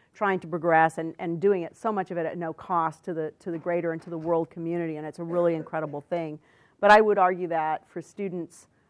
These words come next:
um, this is my stay in school kids message, uh, but, but my argument is I think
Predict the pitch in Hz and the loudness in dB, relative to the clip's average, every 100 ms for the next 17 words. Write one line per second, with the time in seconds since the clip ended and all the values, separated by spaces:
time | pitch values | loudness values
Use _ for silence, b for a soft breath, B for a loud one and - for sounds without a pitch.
0 | _ 180 160 160 196 196 190 185 170 - | _ -4 -4 -4 -10 -10 -12 -12 -10 -8
1 | 185 175 - 190 180 - 175 151 175 160 | -8 -8 -10 -8 -8 -8 -12 -12 -12 -12
2 | - 160 156 B B B - 190 175 160 | -8 -8 -10 B B B 6 10 12 10
3 | 156 196 185 - 190 240 214 247 247 214 | 6 4 4 -2 0 0 6 8 10 8
4 | 208 196 175 170 175 196 208 190 | 8 0 -2 -2 0 0 -2 -8